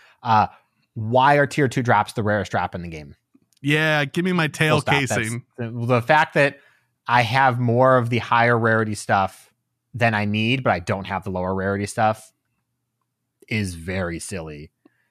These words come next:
Speaker 2: Yes.
Speaker 1: And they really, I hope they, like, let some exchange system happen or something,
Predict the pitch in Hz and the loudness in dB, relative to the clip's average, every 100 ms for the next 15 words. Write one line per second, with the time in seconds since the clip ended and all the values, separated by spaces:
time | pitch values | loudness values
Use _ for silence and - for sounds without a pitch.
0 | _ - 117 107 107 104 _ _ _ _ | _ -6 0 2 2 -2 _ _ _ _
1 | _ _ _ _ - 127 123 98 92 104 | _ _ _ _ -12 -8 -6 -6 -8 -6
2 | 101 98 92 92 - - - 101 95 90 | -4 -4 -6 -10 -12 -12 -10 -10 -12 -12
3 | 98 _ 107 87 95 90 - - 110 92 | -14 _ -18 -16 -12 -12 -12 -8 -8 -8
4 | - - 104 101 - 117 120 104 110 117 | -12 -10 -8 -8 -10 -10 -10 -8 -6 -6
5 | 110 - - - - - 131 123 - 151 | -8 -10 -16 -14 -10 -4 -4 -4 -6 -6
6 | 160 | -6